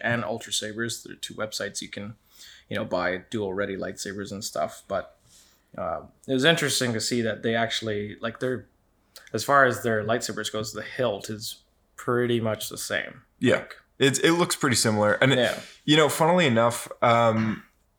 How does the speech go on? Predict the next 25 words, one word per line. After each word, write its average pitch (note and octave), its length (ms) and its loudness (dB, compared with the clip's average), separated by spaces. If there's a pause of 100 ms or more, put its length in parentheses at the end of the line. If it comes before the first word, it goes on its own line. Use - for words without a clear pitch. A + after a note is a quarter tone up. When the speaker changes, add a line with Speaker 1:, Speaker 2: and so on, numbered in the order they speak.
(140)
Speaker 2:
I B2+ 40 2
think, E3 280 0
like, D3 160 2
there's B2 200 4
definitely B2 460 2
a A2 60 4
standard A2 640 2
amongst, G#2 560 0 (640)
like, G2+ 180 -2
lightsaber G#2+ 560 2
designs G2+ 600 0
within C#3+ 240 -2
the C#3+ 60 -2
Jedi C#3+ 300 2
Order. F3 260 2
Like, G#2 200 4
there, G2 240 4
like, G2 260 0
there A2 140 0
seems A2 540 -2
to - 120 -6
be G#2 540 -2 (420)
this G#2+ 420 2
thing A2+ 440 0
about, G2+ 540 2